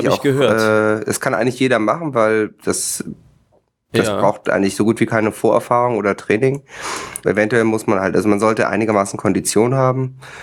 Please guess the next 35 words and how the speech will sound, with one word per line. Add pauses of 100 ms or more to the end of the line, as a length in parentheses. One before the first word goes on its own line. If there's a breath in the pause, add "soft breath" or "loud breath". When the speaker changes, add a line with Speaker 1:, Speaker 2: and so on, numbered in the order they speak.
(380 loud breath)
Speaker 2:
kann
man
doch
eine
ganz
gute
Chance
haben.
Speaker 1:
Ja,
Speaker 2:
So,
Speaker 1:
da
hab
ich
auch
Speaker 2:
das
da
Speaker 1:
gehört,
wenn
sie
dir
dann,
weißt
du,
das
wirkt
ja
meistens
super
und
dann
kommen
sie
dir
so
nah